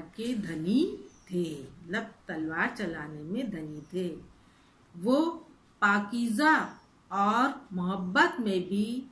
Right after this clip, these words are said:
अपनी मिसाल आप थे, मतलब बेमिसाल थे। ये हमने आपको राम नज्म इकबाल की पूरी नज्म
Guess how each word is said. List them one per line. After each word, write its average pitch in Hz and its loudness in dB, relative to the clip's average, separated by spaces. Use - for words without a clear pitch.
अपनी 220 2
मिसाल 196 0
आप 160 -10
थे, 190 2
मतलब 202 -6
बेमिसाल 214 0
थे। 147 -14
ये 196 0
हमने 202 2
आपको 190 -6
राम 185 2
नज्म 202 -2
इकबाल 175 -4
की - -16
पूरी 190 -6
नज्म 180 -2